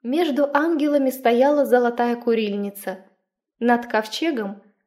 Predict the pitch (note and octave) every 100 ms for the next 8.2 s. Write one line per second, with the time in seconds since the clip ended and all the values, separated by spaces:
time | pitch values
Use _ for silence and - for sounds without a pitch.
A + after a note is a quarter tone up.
0 | _ - F4+ E4+ B3 B3+ B3 B3+ B3 C#4+
1 | C#4 - C4+ D#4+ D4 G#3+ F#3 F#3 - _
2 | - A3 C4+ F4 - D4+ A#3+ G#3 A#3 C4
3 | - G#3 A3+ A#3 - G#3+ G3+ F#3+ G3+ -
4 | _ _ _ - C#4 E4+ F4 C#4 C4+ C#4
5 | C#4+ C4+ B3+ C4+ C#4 C#4 D4 - A#3 G3+
6 | F#3 F#3 - _ A#3 A#3+ A#3+ A#3+ C4+ C#4+
7 | C#4 C#4 - B3 A3 A3+ A#3+ G#3+ G#3 F3+
8 | - _